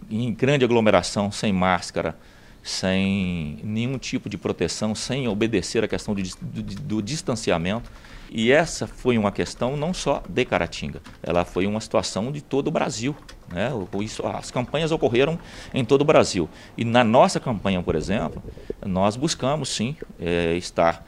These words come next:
em alguns casos, acabou sendo inevitável, porque às vezes havia uma abordagem quando você assustava, já, a, já tinha ocorrido, você não tinha como evitar isso,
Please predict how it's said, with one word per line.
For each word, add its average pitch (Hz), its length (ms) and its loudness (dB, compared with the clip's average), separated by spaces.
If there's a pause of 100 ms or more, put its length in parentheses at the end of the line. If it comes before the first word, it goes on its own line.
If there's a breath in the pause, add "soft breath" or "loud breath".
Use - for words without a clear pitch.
(280 loud breath)
em 120 100 0
alguns 104 320 2
casos, 131 580 4 (280 loud breath)
acabou 117 340 2
sendo 113 220 0
inevitável, 123 720 4 (160)
porque 98 540 0 (280)
às 82 240 -6
vezes 101 180 0
havia 92 220 2
uma 95 100 4
abordagem 95 540 4
quando 92 180 -4
você 92 220 -2
assustava, 90 480 -2
já, 92 220 -2 (340 loud breath)
a, - 800 -4 (140)
já 107 160 -2
tinha 120 200 -2
ocorrido, 117 440 0
você - 80 -8
não 110 80 0
tinha 98 160 -4
como 101 340 -4 (260 loud breath)
evitar 120 600 6
isso, 143 240 -2